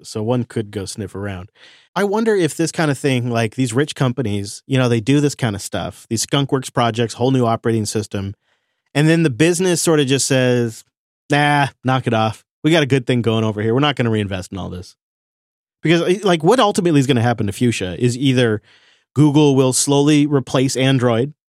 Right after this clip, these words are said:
and roll it out to first all its I O T devices and then its mobile devices, and then put it on Chromebooks eventually.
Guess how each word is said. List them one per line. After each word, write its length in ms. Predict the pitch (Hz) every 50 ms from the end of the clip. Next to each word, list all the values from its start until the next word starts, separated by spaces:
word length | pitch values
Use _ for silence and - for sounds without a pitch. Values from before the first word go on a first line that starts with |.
| _ _ -
and 540 | 135 131 123 120 120 117 113 110 110 110 - -
roll 220 | 127 123 135 131
it 60 | 127
out 200 | 127 123 123 -
to 100 | - 123
first 260 | - - 147 151 - 151
all 100 | 139 139
its 100 | 127 143
I 120 | 135 135
O 60 | 131
T 140 | - - 135
devices 460 | 127 113 117 113 113 - - 123 117
and 80 | 113 113
then 80 | 117
its 140 | 123 120 -
mobile 240 | 131 127 120 113 110
devices, 640 | 113 104 101 95 92 101 - - 98 107 - - - _ _ _ _ _ _ _ _ _ _ _ _ _ _ _ _ _ -
and 140 | 139 143 143
then 180 | 135 131 120
put 140 | - 147 131
it 80 | 120 120
on 100 | 117 113
Chromebooks 460 | - 139 123 113 110 110 104 - -
eventually. 540 | 101 104 101 98 - - 98 92 95 110